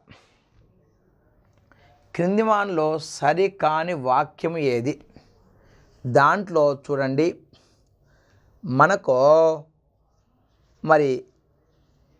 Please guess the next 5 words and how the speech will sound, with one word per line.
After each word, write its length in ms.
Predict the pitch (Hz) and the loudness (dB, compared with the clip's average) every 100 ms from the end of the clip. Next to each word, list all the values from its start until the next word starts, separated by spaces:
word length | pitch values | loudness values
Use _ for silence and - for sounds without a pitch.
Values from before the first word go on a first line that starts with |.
| _ _ _ _ 147 | _ _ _ _ 0
దీంట్లో 480 | 180 208 190 202 - 156 | 0 0 0 0 0 -8
చూసినట్లయితే 840 | 143 151 139 147 143 170 170 _ _ _ _ _ _ _ _ _ - | -8 -8 -2 -2 2 2 2 _ _ _ _ _ _ _ _ _ -4
అక్షపటలము 1200 | 147 _ - 247 202 180 160 165 160 151 170 156 - _ 147 | -4 _ -6 0 0 0 0 0 0 0 0 -6 -10 _ -10
అంటే 360 | 147 143 143 | -8 -6 -6
సచివాలయము. 880 | 135 131 - 147 139 110 104 117 | -6 -8 -6 -2 -2 -2 -8 -8